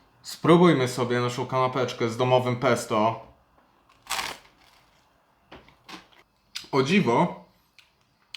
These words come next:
nie wyszło jakoś tak bardzo, bardzo smacznie, ale wyszło smacznie.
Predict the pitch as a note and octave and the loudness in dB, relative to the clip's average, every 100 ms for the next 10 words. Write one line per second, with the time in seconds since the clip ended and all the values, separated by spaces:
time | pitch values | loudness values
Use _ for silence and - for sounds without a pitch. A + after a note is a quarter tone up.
0 | - - C#3+ D#3+ G#3+ F3+ D#3+ C3 D#3 A#2+ | -20 -8 0 2 4 4 2 2 -2 -2
1 | A#2+ F#3+ D3+ C3 C#3 C#3+ C3+ A#2+ A#2 A#2+ | 8 10 10 4 -2 0 0 -2 -8 -8
2 | A2+ - A#2+ G3+ G#3 - _ _ - _ | -8 -6 -4 -4 -6 -16 _ _ -20 _
3 | _ - D#3 E3 F#3+ G#3+ - D3+ - D3+ | _ -2 2 2 2 0 4 4 4 0
4 | F#3 | 0